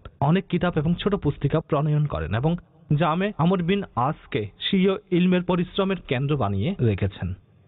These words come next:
পরিশেষে রজব মাসের শেষ তারিখ দুশো চার হিজরি সন বৃহস্পতিবার রাতে তিনি ইন্তেকাল করেন। শেষ মুহূর্তে তিনি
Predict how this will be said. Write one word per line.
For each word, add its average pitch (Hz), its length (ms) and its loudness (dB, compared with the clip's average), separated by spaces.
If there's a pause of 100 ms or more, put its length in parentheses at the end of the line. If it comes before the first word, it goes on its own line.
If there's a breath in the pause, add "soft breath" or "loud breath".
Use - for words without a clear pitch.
(140)
পরিশেষে 196 520 0 (300)
রজব 156 480 2
মাসের 143 300 0 (220)
শেষ 247 140 0 (140)
তারিখ 113 300 -2 (380)
দুশো 190 300 2
চার 170 400 -2
হিজরি 131 420 -2
সন 123 300 0 (400)
বৃহস্পতিবার 156 680 0
রাতে 107 300 -2 (100)
তিনি 165 260 2 (140)
ইন্তেকাল 104 360 0
করেন। 90 300 -4 (300)
শেষ - 280 -2
মুহূর্তে 139 260 0
তিনি 135 280 0